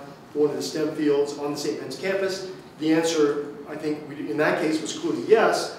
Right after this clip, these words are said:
but that didn't trump everything else. But that became a significant enough factor that it might have tipped things in one direction or the other. So we absolutely talk about that openly, but it's not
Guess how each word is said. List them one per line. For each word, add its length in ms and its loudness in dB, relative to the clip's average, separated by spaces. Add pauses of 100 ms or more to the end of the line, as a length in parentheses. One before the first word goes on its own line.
(160)
but 100 -8
that 160 0
didn't 260 0
trump 180 -2
everything 360 -2
else. 400 -2 (160)
But 140 0
that 180 2
became 680 0 (140)
a 40 -10
significant 480 2
enough 240 -4
factor 360 0
that 80 -4
it 80 -6
might 120 -2
have 120 -6
tipped 300 2
things 260 0
in 100 -8
one 140 -6
direction 460 -4
or 40 -10 (100)
the 100 -8
other. 220 -8
So 380 -4 (300)
we 180 4
absolutely 720 6
talk 400 4
about 240 2
that 220 -2
openly, 520 4
but 340 2 (300)
it's 220 -6
not 420 0